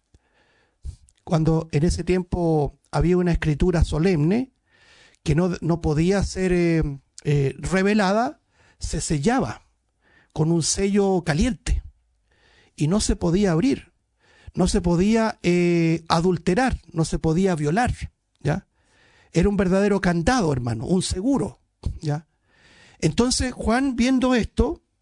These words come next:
eh, empezó a decir, "¿Quién podrá abrir este libro? ¿Quién podrá desatar estos sellos?". Incluso se puso angustioso el propio Juan. Y aquí,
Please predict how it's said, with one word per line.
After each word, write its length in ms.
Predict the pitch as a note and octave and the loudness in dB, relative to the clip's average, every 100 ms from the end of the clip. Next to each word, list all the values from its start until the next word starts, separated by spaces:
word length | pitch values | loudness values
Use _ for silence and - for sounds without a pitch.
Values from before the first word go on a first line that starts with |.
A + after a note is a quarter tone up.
| _ _ _ _ _ _ | _ _ _ _ _ _
eh, 600 | F#3 F#3+ F#3 F3+ F3 F3 - | -2 0 2 2 2 0 0
empezó 500 | F#3+ G3 F#3 A#3+ B3 | 0 0 0 2 2
a 60 | |
decir, 480 | A3+ G#3+ B3 A#3+ A3 - _ - | 2 2 0 0 -2 -8 _ -2
"¿Quién 200 | C4 C#4 | 0 0
podrá 280 | E4+ C#4 | -2 -2
abrir 180 | B3+ C4 | 0 0
este 200 | A#3+ A#3+ | -2 -2
libro? 340 | C#4 D#4 A#3+ - | 0 0 0 -2
¿Quién 300 | C4 C#4 - _ _ _ _ _ | -2 -2 -8 _ _ _ _ _
podrá 560 | - G3+ G#3+ C4 C4+ - | 0 2 2 0 -2 -4
desatar 480 | G3+ - F#3+ A#3+ A#3 | -2 -2 -2 0 0
estos 300 | - G#3 - | 0 -2 -4
sellos?". 540 | F4 D4 D#3+ - - _ _ _ _ _ _ _ _ _ _ _ _ | -6 -8 -10 -14 -20 _ _ _ _ _ _ _ _ _ _ _ _
Incluso 960 | - D3 G3+ A3+ - G3+ F3 D#3 C3 C#3 - | -8 -4 -2 0 0 2 2 0 -4 -10 -6
se 180 | - | -4
puso 260 | - F3+ - | 0 -2 -2
angustioso 760 | D#3+ C#3 - - E3 D#3 C3 - | -2 0 2 0 0 -4 -10 -8
el 140 | D3 | -8
propio 320 | C#3 - E3 D#3 | 0 0 0 -2
Juan. 340 | B3 A#3 C#3 _ _ _ _ _ _ _ - - - | -2 -4 -6 _ _ _ _ _ _ _ -20 -20 -4
Y 120 | D#3 | -2
aquí, 500 | D#3+ A3 A#3+ A#3 | 0 0 0 -2